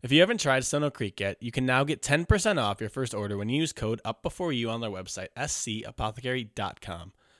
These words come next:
That's S C A P O T H E C A R Y dot com. Code Up Before You. And don't forget to sign up for the newsletter so that you can be the first to learn about the launch of the new topicals line, including recovery baths, body oils, salves, and more.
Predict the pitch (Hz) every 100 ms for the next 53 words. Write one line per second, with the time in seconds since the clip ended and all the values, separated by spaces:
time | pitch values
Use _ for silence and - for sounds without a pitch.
0 | - 120 - - 120 - 196 131 101 98
1 | 101 _ - 147 160 - 95 90 - -
2 | - 135 160 170 - 98 92 _ _ _
3 | - - 156 165 151 107 98 101 - 113
4 | 104 98 98 - - 117 123 - 120 95
5 | 98 - 127 151 - _ _ _ - 127
6 | - 139 - 143 107 90 76 - _ -
7 | 131 147 185 226 220 226 151 143 143 151
8 | 147 104 95 95 95 - 104 107 113 113
9 | 110 - 160 - 185 127 107 104 104 104
10 | 104 107 151 156 131 123 147 123 117 -
11 | 131 143 147 123 110 139 156 160 131 -
12 | 123 151 180 185 139 135 117 120 123 127
13 | - - 127 107 117 113 127 160 95 80
14 | 87